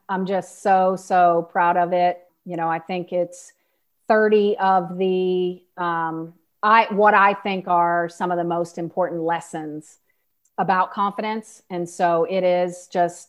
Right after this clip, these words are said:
you know, a short story, a short lesson, and then some challenging questions that you gotta get vulnerable with.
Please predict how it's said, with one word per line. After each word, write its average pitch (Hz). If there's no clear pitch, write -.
you 196
know, 170
a 180
short 190
story, 220
a 196
short 185
lesson, 196
and 175
then 175
some 175
challenging 175
questions 208
that 180
you 180
gotta 226
get 262
vulnerable 220
with. 143